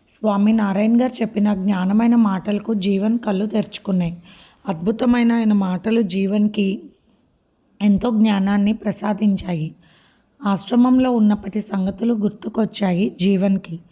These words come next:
మగవాడన్న అహంకారం ఎందుకు జీవన్? మగబిడ్డనైనా ఆడపిల్లనైనా గర్భాన మోసి బాధ్యతగా ఈ భూమి మీదకు తీసుకొచ్చే మూర్తి రూపం స్త్రీమూర్తి.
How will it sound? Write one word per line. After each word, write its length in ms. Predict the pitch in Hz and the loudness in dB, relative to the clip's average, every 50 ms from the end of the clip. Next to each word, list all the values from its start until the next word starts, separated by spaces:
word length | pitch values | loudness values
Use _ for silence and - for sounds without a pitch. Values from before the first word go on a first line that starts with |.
| _ _ _ _ _ _ _ _ _ _ - 208 | _ _ _ _ _ _ _ _ _ _ -2 0
మగవాడన్న 560 | 202 190 196 214 240 254 240 254 247 226 214 | 0 2 2 2 2 2 2 2 2 2 0
అహంకారం 600 | 202 175 165 208 226 214 247 247 240 240 240 226 | 0 -2 -2 -2 -2 0 0 0 0 2 2 2
ఎందుకు 280 | 202 190 196 214 - | 0 0 -2 -2 -4
జీవన్? 420 | 233 185 196 202 185 165 180 190 240 - - _ _ _ _ _ _ _ _ - - | -4 -2 -2 -2 -2 -2 -4 -4 -6 -8 -12 _ _ _ _ _ _ _ _ -6 -4
మగబిడ్డనైనా 920 | 202 185 151 202 196 233 254 214 208 247 254 247 254 247 247 247 262 262 | -2 0 0 0 0 0 0 0 0 2 2 2 4 4 4 4 2 2
ఆడపిల్లనైనా 920 | 254 240 226 226 226 233 233 240 240 240 233 233 226 226 220 233 240 277 - - - - _ _ _ _ _ _ - 175 202 | 2 0 0 -2 -2 0 0 0 2 2 2 2 2 2 2 2 0 -2 -4 -10 -20 -20 _ _ _ _ _ _ -6 -2 -2
గర్భాన 440 | 196 170 151 170 226 240 247 269 | -2 -2 0 -2 0 2 2 2
మోసి 480 | 277 269 254 247 233 226 233 - 240 233 | 2 4 4 4 2 0 0 -2 -2 -2
బాధ్యతగా 680 | 214 196 208 185 175 143 156 214 226 220 - 226 254 254 | 0 0 -2 -4 -4 -4 -2 -4 -4 -4 -4 -2 0 0
ఈ 40 | |
భూమి 380 | 233 202 208 226 214 214 233 240 | 0 0 0 2 2 2 4 4
మీదకు 360 | 233 233 233 220 220 220 226 | 4 4 4 2 0 -2 -6
తీసుకొచ్చే 640 | 214 - 220 208 214 - - - 208 - - 220 214 | -6 -4 -4 -6 -6 -8 -8 -8 -8 -6 -4 -2 0
మూర్తి 400 | 202 196 196 202 - - 247 247 | 0 0 0 -2 -2 -2 -2 0
రూపం 340 | 233 240 226 233 - 269 - - - - _ _ _ _ _ _ _ _ | 2 0 0 -2 -4 -8 -8 -8 -16 -20 _ _ _ _ _ _ _ _
స్త్రీమూర్తి. 840 | - - _ - 214 233 233 226 226 214 208 - - - - 175 170 | -20 -14 _ 0 2 2 4 4 4 2 2 0 -4 -10 -10 -10 -10